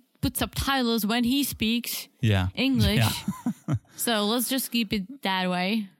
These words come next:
Speaker 2: So the other thing we learned, which was a little interesting, was that everyone else flew home
Speaker 1: No one
Speaker 2: from
Speaker 1: wants
Speaker 2: the
Speaker 1: to deal with them.
Speaker 2: family reunion. They're the only two. Libby and Andre were the only two that took that R V back.
Speaker 1: And I'm curious,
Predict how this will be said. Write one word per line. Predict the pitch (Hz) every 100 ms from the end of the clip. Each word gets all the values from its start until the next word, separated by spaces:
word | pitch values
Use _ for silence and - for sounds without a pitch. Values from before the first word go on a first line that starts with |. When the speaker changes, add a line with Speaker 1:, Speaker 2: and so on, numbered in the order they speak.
| -
Speaker 2:
So | - 156 147 143 - - 64 -
the | 170 180
other | 226 214
thing | 135 113 104 73
we | 101 101
learned, | 90 92 95 95
which | 92
was | 90 - - _ -
a |
little | 104 107 98
interesting, | 95 95 95 107 104 -
was | 101
that | 98 107 101 - _ _ -
everyone | 160 196 226 190 -
else | - 104 107 -
flew | - - 92 110 117
home | 92 - 98 98 - - _ _ _
Speaker 1:
No | 190
one | 254
Speaker 2:
from | 311
Speaker 1:
wants | 311 -
Speaker 2:
the | 294
Speaker 1:
to | 220
deal | 185 220 240
with | 196 156
them. | 170
Speaker 2:
family | 113 110 107 104
reunion. | 95 95 101 - - -
They're | - 131
the | 147 135
only | 123 123
two. | - 113
Libby | 98 110
and | 139
Andre | 117 123
were | 123
the | 104 -
only | 123 165 143
two | - 143
that | 110
took | - - -
that | -
R | - 101
V | 101 110
back. | 82 - - -
Speaker 1:
And | 233
I'm | 277 285
curious, | - 254 196 180